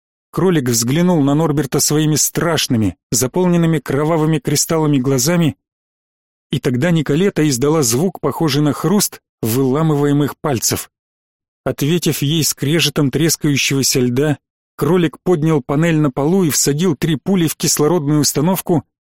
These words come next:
затем повернулся, вышел через шлюз, а потом, как будто вывернулся наизнанку, превратившись в чёрный силуэт конькобежца, прошёл через сверкающие, словно электрическая дуга, ворота и исчез.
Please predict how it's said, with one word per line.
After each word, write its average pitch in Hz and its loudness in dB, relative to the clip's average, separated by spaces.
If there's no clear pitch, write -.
затем 117 0
повернулся, 117 0
вышел 143 0
через 120 0
шлюз, - -2
а 127 -6
потом, 147 -2
как 147 -2
будто 151 -2
вывернулся 147 2
наизнанку, 131 0
превратившись 143 -2
в - -12
чёрный 160 0
силуэт 151 0
конькобежца, 147 0
прошёл 139 0
через 147 -2
сверкающие, 139 -2
словно 143 0
электрическая 143 -2
дуга, 139 0
ворота 147 0
и 151 -2
исчез. - -2